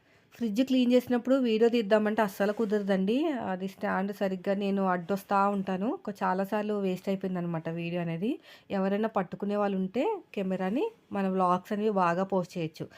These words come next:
స్టిచ్చింగ్ ఛానల్కి అవసరం లేదు కానీ వేరే వాళ్ళు, వ్లాగ్స్కి మాత్రం వేరే వాళ్ళు ఉంటే బాగా చూపించొచ్చు అనమాట. ఎందుకంటే అలా పెట్టేసుకుని మనం పనులు చేసుకుంటా ఉంటాం కదా, ఒక్కొక్కసారి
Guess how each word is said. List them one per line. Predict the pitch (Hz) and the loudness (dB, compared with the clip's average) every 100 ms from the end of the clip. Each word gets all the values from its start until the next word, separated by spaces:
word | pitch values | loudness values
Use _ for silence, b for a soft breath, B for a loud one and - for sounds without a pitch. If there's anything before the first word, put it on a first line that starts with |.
| B B - | B B -10
స్టిచ్చింగ్ | 233 196 240 254 | -8 -4 -2 0
ఛానల్కి | 240 240 233 240 | 0 0 0 2
అవసరం | 202 202 226 | 2 2 -2
లేదు | 226 208 | 0 0
కానీ | 196 196 226 269 | 0 0 2 0
వేరే | 208 185 190 | 0 -2 -2
వాళ్ళు, | 185 180 262 359 - | -2 -2 -2 -4 -4
వ్లాగ్స్కి | 185 180 190 190 - 220 | 0 2 2 0 -10 -6
మాత్రం | 214 196 226 220 | -4 -4 -4 -2
వేరే | 190 185 | -2 0
వాళ్ళు | 190 185 | 0 0
ఉంటే | 180 269 466 - B B - | -2 -2 -2 -6 B B -4
బాగా | 190 196 220 | 0 0 0
చూపించొచ్చు | 226 190 180 170 170 | -4 -6 -6 -8 -8
అనమాట. | 165 156 - - _ _ _ _ _ _ _ _ _ _ _ - | -6 -6 -10 -16 _ _ _ _ _ _ _ _ _ _ _ -14
ఎందుకంటే | 214 214 220 233 240 | -10 -6 -4 0 2
అలా | 226 | 4
పెట్టేసుకుని | 226 214 233 233 240 | 2 0 0 -2 0
మనం | 233 220 | -2 2
పనులు | 202 196 | 2 2
చేసుకుంటా | 214 208 - 202 202 | 0 -2 -4 -4 0
ఉంటాం | 202 196 185 170 | 0 0 -2 -4
కదా, | 165 170 | -2 -2
ఒక్కొక్కసారి | 170 185 190 208 202 254 185 | -4 -8 -6 -4 -2 -2 -4